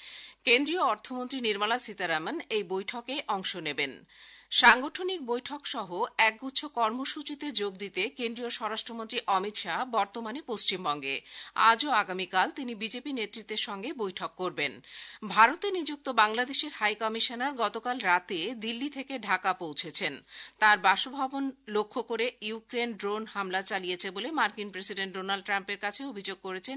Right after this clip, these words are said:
রুশ প্রেসিডেন্ট ভ্লাদিমির পুতিন। মহিলাদের টি টোয়েন্টি ক্রিকেটে পঞ্চম ম্যাচে আজ শ্রীলঙ্কার মুখোমুখি হবে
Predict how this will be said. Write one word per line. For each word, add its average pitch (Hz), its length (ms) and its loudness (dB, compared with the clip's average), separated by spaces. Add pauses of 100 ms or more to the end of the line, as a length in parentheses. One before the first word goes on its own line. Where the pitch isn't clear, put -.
রুশ 208 260 -6
প্রেসিডেন্ট 180 500 -4
ভ্লাদিমির 180 460 -2
পুতিন। 165 340 -8 (560)
মহিলাদের 277 560 2
টি 294 160 4
টোয়েন্টি 311 340 -4
ক্রিকেটে 190 440 -2 (120)
পঞ্চম 247 400 2
ম্যাচে 185 320 -2 (100)
আজ 208 200 6
শ্রীলঙ্কার 233 520 0
মুখোমুখি 202 500 -10
হবে 185 280 -4